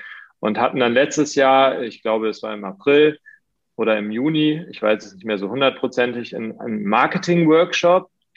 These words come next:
wo es um das Thema Brand ging. Und wir hatten eine sehr gute Referentin, sehr gute Beraterin, die da mit uns strukturiert durchgegangen ist. Und sie hat uns dann leider am zweiten Tag irgendwann den Zahn gezogen und gesagt, hey, der Slogan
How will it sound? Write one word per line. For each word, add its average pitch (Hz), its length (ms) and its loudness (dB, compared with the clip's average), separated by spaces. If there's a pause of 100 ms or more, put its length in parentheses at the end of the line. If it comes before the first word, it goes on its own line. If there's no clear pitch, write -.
(120)
wo 120 200 0
es 131 140 -4
um 131 140 -4
das 123 220 0
Thema 131 320 -2
Brand 107 460 -6
ging. 98 280 -8
Und 101 420 -4 (920)
wir 107 200 0
hatten - 180 -2
eine 117 180 2
sehr 127 160 4
gute 135 360 2
Referentin, 131 840 0
sehr 123 180 2
gute 123 260 -6
Beraterin, 139 720 0
die 127 100 -4
da 120 120 2
mit 117 200 -6
uns 120 160 -14
strukturiert 110 520 -6
durchgegangen 139 580 4
ist. 127 140 -4
Und 123 120 -12
sie 123 100 2
hat 131 120 0
uns 127 120 -8
dann 117 200 -4 (280)
leider 123 240 4
am 120 140 0
zweiten 131 400 0
Tag 131 260 0
irgendwann 131 340 -4
den 113 140 -6
Zahn 139 340 -2
gezogen 147 420 -2
und 131 60 -8
gesagt, 123 300 -4
hey, 131 280 -2 (420)
der 120 100 -2
Slogan 139 580 0